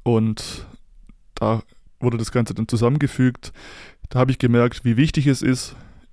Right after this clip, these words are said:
in verschiedenen Tempi daheim zu sein, diese einzählen zu können, diese spielen zu können und diese aber auch überzeugend darbieten zu können. Denn,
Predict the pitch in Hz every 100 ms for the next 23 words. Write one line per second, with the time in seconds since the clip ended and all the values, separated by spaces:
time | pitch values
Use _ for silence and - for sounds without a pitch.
0 | _ _ _ 120 113 117 131 139 127 -
1 | 120 123 123 120 117 - - - - -
2 | - 117 151 - 131 117 117 120 123 131
3 | - - - - - - - - 117 120
4 | 113 110 - - - _ _ - - -
5 | - 117 131 131 131 127 123 - 113 123
6 | 113 117 113 113 - - _ - 110 110
7 | - 127 139 139 127 - 113 117 - -
8 | - - - 117 123 113 117 - 107 101
9 | 113 - 123 110 - 120 135 127 107 -
10 | 113 110 123 110 107 - - 107 107 107
11 | - - - - 117 117 113